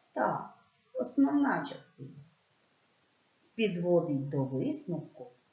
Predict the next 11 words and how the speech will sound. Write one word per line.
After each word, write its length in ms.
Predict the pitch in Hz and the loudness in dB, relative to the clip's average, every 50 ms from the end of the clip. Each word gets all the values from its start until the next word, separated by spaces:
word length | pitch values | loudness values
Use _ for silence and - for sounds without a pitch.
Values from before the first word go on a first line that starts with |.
| _ - | _ -6
логічного 840 | 165 180 202 196 190 190 180 - - - - 156 143 - 139 143 147 | 0 2 2 2 2 0 -6 -8 -10 -8 -4 -4 -4 -2 -4 -6 -4
завершення. 880 | 196 220 226 226 220 170 135 - - - - 123 120 120 127 135 - - - _ _ _ _ _ _ _ _ _ _ _ _ _ _ _ _ _ _ _ _ _ _ _ _ _ _ _ | -2 -2 2 4 4 4 4 2 -2 -6 -10 -10 -10 -10 -10 -10 -12 -14 -16 _ _ _ _ _ _ _ _ _ _ _ _ _ _ _ _ _ _ _ _ _ _ _ _ _ _ _
Кінцівка. 960 | - - 202 185 175 180 - - - 160 151 143 139 - - - _ - - - _ _ _ _ _ _ _ _ _ _ _ _ _ | -10 -6 -4 -2 -2 -4 -4 -8 -8 -6 -6 -6 -8 -10 -16 -20 _ -20 -20 -20 _ _ _ _ _ _ _ _ _ _ _ _ _
Чудово. 720 | - - - - 269 285 302 285 254 196 175 - - - - _ _ _ _ _ _ _ _ _ - | -14 -10 -8 -8 -6 -4 -4 -4 -4 -4 -6 -8 -12 -14 -18 _ _ _ _ _ _ _ _ _ 4
Молодці. 720 | 269 269 269 240 190 180 180 - - - - 127 - - _ _ _ _ _ _ _ _ _ _ _ _ _ _ _ _ _ _ _ _ _ _ _ _ _ _ _ _ _ _ _ _ _ _ _ _ _ _ _ _ _ _ _ _ _ _ _ _ _ _ _ _ _ _ _ _ _ _ _ _ _ _ _ _ | 6 6 6 6 2 -2 -4 -8 -12 -14 -14 -16 -18 -20 _ _ _ _ _ _ _ _ _ _ _ _ _ _ _ _ _ _ _ _ _ _ _ _ _ _ _ _ _ _ _ _ _ _ _ _ _ _ _ _ _ _ _ _ _ _ _ _ _ _ _ _ _ _ _ _ _ _ _ _ _ _ _ _
Любі 400 | 254 262 330 453 440 277 220 196 | -6 2 4 6 6 6 4 0
діти, 460 | 165 147 143 160 156 147 - - - 113 - - _ _ _ _ _ _ _ _ | -2 -2 -4 -4 -6 -6 -8 -10 -14 -16 -18 -18 _ _ _ _ _ _ _ _
любіть 440 | 208 202 226 196 170 214 262 269 - | -2 0 0 0 2 0 -2 -2 -4
свою 320 | - 185 175 175 175 156 143 | -6 -4 -2 0 0 0 0
домівку, 840 | 139 151 135 147 160 151 185 220 220 208 - - - - - - - - - _ _ _ _ _ _ | 0 0 0 0 2 0 0 0 -2 -4 -8 -12 -18 -20 -20 -20 -20 -20 -20 _ _ _ _ _ _
рідних, 760 | 170 170 170 196 233 247 254 247 240 - - 180 170 160 156 | 0 2 2 4 4 4 4 4 2 0 -2 -2 -2 -2 -4